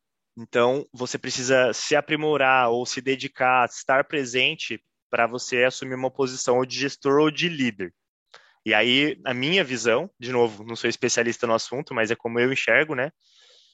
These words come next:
É, existe uma distinção entre um gestor,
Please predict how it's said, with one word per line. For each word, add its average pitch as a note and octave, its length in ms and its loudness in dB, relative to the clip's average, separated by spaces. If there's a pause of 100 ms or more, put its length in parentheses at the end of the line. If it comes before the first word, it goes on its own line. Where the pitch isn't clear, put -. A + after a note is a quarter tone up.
(320)
É, A2 300 2
existe B2 280 2
uma D#3+ 120 2
distinção D3+ 720 0
entre D3 680 -2 (160)
um B2 200 -10
gestor, D3 600 2